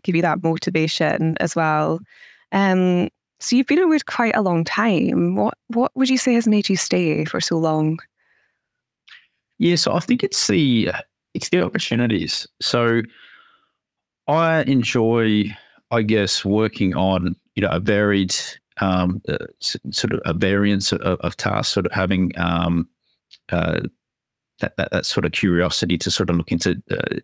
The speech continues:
Speaker 2: into new things. So Wood's always offered that up. Um, a-, a-, a-, it's, it's not to say that it's sort of offered up on a plate. You, you know, you need, you need to chase, um, chase these things and sort of push for them with your, with your line managers, um,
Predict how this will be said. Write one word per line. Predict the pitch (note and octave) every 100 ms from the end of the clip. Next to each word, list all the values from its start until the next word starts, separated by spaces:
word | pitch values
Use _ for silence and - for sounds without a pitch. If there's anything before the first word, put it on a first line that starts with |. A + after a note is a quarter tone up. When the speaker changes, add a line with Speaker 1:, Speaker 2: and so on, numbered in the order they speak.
| -
Speaker 2:
into | - G2+
new | F2+ E2+
things. | - G2 B2 A#2+
So | - F#2 F2+ - _ _ _ _ _
Wood's | - A#2 B2
always | B2+ A#2 G2+ -
offered | - G2+
that | F2+ E2+
up. | F2 A2+ - -
Um, | G2 F#2+ F#2 F2+ D#2 - _ _ -
a-, | - -
a-, | F#2+ -
a-, | G2 -
it's, | - - - - - - _
it's | - -
not | C3+ A#2+
to | -
say | - G#2 F#2+
that | F#2
it's | D#2
sort | - -
of | E2+
offered | E2 - F2
up | F2 -
on | F2+
a | - -
plate. | - F2+
You, | E2 -
you | E2+
know, | F2+
you | F2 E2+
need, | F#2 F2+
you | G2+
need | F#2+ -
to | -
chase, | - F2+ F2 - - - - -
um, | F2 E2 E2 E2
chase | - F#2 -
these | - F2 F2+
things | F2 F2+ E2+
and | - -
sort | -
of | -
push | - E2
for | - F2+
them | E2 E2+
with | F#2+ E2+
your, | F2 F2 -
with | E2+
your | F2
line | E2+ E2+
managers, | E2 E2+ F2 E2 E2+ E2+ - -
um, | F2 F2 E2 E2+ E2